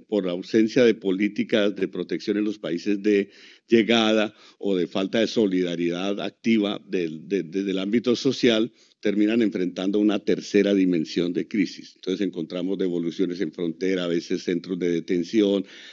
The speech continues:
eh, dinámicas, digamos, de discriminación, de estigmatización.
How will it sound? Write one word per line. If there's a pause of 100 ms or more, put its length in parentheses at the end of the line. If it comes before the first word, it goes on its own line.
(140)
eh,
dinámicas,
digamos,
de
discriminación,
de
estigmatización.